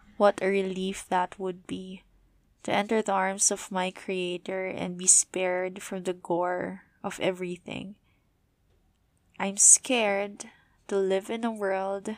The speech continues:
where control is disguised in compassion. I'm scared to live in a world that clamors for empathy, yet cancels almost immediately.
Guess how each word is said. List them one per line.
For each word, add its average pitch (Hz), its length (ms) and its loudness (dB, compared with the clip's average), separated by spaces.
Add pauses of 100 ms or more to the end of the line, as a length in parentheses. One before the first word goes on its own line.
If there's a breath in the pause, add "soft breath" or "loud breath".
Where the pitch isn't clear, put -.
(120)
where 202 180 -2
control 190 720 2
is - 220 -2
disguised 180 800 -2
in 190 100 -6
compassion. 180 880 -6 (1200)
I'm 202 100 -2
scared 208 440 4
to 220 80 0
live 208 240 2
in 233 120 -4
a 226 60 -2
world 196 400 -2
that 190 180 -8
clamors 202 540 2
for - 240 -4
empathy, 196 680 -6 (200)
yet 202 220 -4
cancels 196 800 2
almost 190 440 0
immediately. 185 840 -8